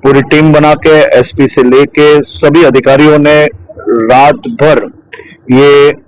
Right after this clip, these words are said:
चेकिंग की है और अभी भी ये कार्रवाई चालू है। मेरा ये मानना है आज शाम तक ये पूरी कार्रवाई पूर्ण होगी और उसके बाद जितने भी इलीगल होंगे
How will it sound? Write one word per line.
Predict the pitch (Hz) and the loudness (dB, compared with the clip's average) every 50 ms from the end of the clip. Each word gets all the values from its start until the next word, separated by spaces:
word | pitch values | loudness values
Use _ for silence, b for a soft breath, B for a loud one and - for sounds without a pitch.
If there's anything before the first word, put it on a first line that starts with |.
| _ - | _ -6
चेकिंग | - 123 113 135 147 151 151 139 | -4 -4 -4 -2 -2 -2 -2 -2
की | 147 156 156 | 0 0 0
है | 160 175 185 226 - B B B B B - 147 | 0 0 -2 -4 -8 B B B B B -4 -2
और | 147 - | -2 0
अभी | - 151 139 165 180 | 0 0 0 0 0
भी | 165 175 190 180 175 170 | 0 2 2 2 2 2
ये | 170 | 0
कार्रवाई | 165 - 139 127 127 127 131 139 151 | 0 0 0 0 2 2 2 2 0
चालू | 143 - 139 123 127 151 156 143 | 0 0 0 0 2 2 2 2
है। | 131 120 139 143 - _ - - - | 2 2 0 -2 -6 _ -10 -6 -2
मेरा | 135 147 160 | 0 0 2
ये | 165 165 170 160 | 2 2 2 2
मानना | 156 143 147 156 175 | 0 0 0 0 0
है | 185 190 185 | 2 2 0
आज | 175 | 0
शाम | - - - 156 143 147 147 | -2 -2 -2 0 0 0 0
तक | 147 160 143 | 0 -2 -2
ये | 156 | -2
पूरी | 147 - 147 143 - | -2 -2 -2 -2 -2
कार्रवाई | - - 127 123 131 131 139 143 | 0 0 0 2 2 2 2 0
पूर्ण | - - 139 131 131 139 147 | 0 0 -2 -2 0 0 2
होगी | 143 147 160 165 202 | 2 2 2 2 2
और | 190 156 139 | 2 2 0
उसके | 135 - - 156 | 0 -2 -2 -2
बाद | 135 127 147 151 139 127 302 - - - _ _ - - - _ _ - | -2 0 0 2 2 0 0 -4 -8 -16 _ _ -20 -20 -20 _ _ -6
जितने | 123 147 156 151 185 175 196 202 | -4 -4 -2 -2 -2 -2 0 0
भी | 185 175 214 214 214 208 - - - _ - | 0 0 0 -2 -2 -2 -4 -10 -8 _ -2
इलीगल | 175 190 190 196 180 202 202 208 196 | 0 2 2 2 2 2 2 2 2
होंगे | 147 123 143 135 135 135 135 123 | 0 0 0 0 0 0 2 2